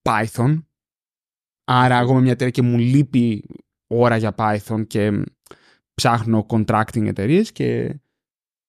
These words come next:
το άλλο το κομμάτι του supply είναι, ξέρεις, κάποιο προϊόν ή κάτι, κάποια λύση έτσι λίγο πιο σχηματισμένη. Θεωρώ ότι σ-, στο κομμάτι του,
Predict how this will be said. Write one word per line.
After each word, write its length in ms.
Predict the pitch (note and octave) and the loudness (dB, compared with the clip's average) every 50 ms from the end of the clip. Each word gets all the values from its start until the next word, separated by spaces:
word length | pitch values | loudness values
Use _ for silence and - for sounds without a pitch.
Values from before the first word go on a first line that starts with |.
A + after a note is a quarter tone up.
| _ _ _ _ _ _ _ - _ _ _ _ _ _ _ _ _ _ _ | _ _ _ _ _ _ _ -20 _ _ _ _ _ _ _ _ _ _ _
το 140 | - D#3 D#3+ | 2 4 4
άλλο 180 | F3+ G3 F#3 | 4 4 4
το 80 | D3 D#3 | 2 0
κομμάτι 280 | - D3+ D#3 C#3+ - | 0 0 0 0 -2
του 100 | C#3 B2+ C#3+ | -4 -4 -4
supply 280 | C3 - F#3+ G#3+ A3+ A3 | -2 -2 -2 -2 0 0
είναι, 220 | A3+ A3+ G#3+ G#3+ | 0 -2 -2 -4
ξέρεις, 200 | - - F#3+ - | -4 -4 -4 -4
κάποιο 200 | - F3 - F3 | -4 -4 -4 -4
προϊόν 420 | - - B2+ A#2+ B2 C3+ D#3 D#3 D#3 | -2 0 2 4 4 4 4 4 2
ή 60 | C#3 | 2
κάτι, 440 | - D3 C#3+ C#3 - C#3+ C3+ B2+ A#2+ | 2 0 0 0 0 0 0 0 0
κάποια 320 | - C#3+ - - D3 C3+ | -4 -6 -4 -2 0 2
λύση 460 | C3+ C#3 C#3 D3+ D#3+ D3 - - C#3 | 2 4 4 6 4 4 4 2 2
έτσι 180 | C#3 C3+ - - | 2 2 2 2
λίγο 120 | C#3 B2+ B2 | 0 0 0
πιο 120 | - C3+ | 0 -2
σχηματισμένη. 640 | B2+ - C3 B2 A2+ A#2 A2+ A2+ A2+ G#2+ G2 - - | -4 -2 -2 -4 -4 -4 -4 -4 -4 -4 -4 -6 -10
Θεωρώ 960 | _ - - - - B2+ A#2+ A2+ A2 A2 A2 A2 A2+ A#2 A#2+ B2 C3+ E3 A3 - - - - - - _ _ _ | _ -20 -14 -6 -2 0 2 2 2 2 2 2 4 4 4 4 4 2 0 -4 -10 -20 -20 -20 -20 _ _ _
ότι 680 | - A#2+ A#2 A#2+ - _ - A#2+ A2 G#2+ A2 A2+ G2 - | -2 0 0 0 -2 _ -2 0 0 0 0 -2 -4 -6
σ-, 160 | - - - _ - | -8 -12 -16 _ -20
στο 260 | F3 - - - G#2+ | -20 -10 -4 -4 -4
κομμάτι 600 | - - G#2 G#2+ G#2+ B2 C3+ D3+ D3+ - - B2+ | 0 0 2 2 4 4 4 4 2 2 -2 -4
του, 340 | - - - A2+ A2 G#2 G2+ | -2 0 0 0 2 2 0